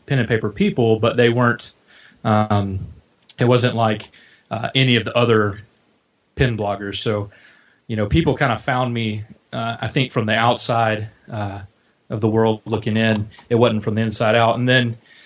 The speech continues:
um, just to give, you know, due credit, I'm a member on, uh, the F P Geeks Forum.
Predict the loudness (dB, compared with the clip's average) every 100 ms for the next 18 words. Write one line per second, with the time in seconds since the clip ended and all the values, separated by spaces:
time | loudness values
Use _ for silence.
0 | -20 _ -2 0 0 -2 -2 -2 0 2
1 | 2 0 -12 _ -4 -2 -4 -10 -16 -6
2 | 0 0 0 0 2 0 -2 -4 -2 0
3 | 0 -2 -6 -10 -2 0 2 2 0 -2
4 | -4 -8 -12 -8 -8 -8 -12 -6 0 0
5 | 0 -2 0 -2 -2 -2 0 0 -4